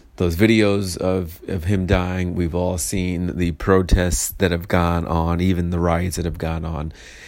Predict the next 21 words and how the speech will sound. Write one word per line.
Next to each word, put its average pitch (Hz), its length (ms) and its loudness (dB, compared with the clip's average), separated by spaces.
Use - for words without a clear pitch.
And 90 440 2
just 107 220 4
recently, 98 440 4
I 92 80 4
was 90 180 0
driving 92 360 4
in 87 80 0
my 107 180 2
neighborhood, 87 640 -2
which - 300 -6
is 87 520 -4
predominantly 90 560 0
white 90 240 0
neighborhood, 87 540 -2
and 90 400 0
I 90 100 4
saw 98 220 4
a - 20 6
lot 90 260 2
of 87 120 -2
people 90 640 2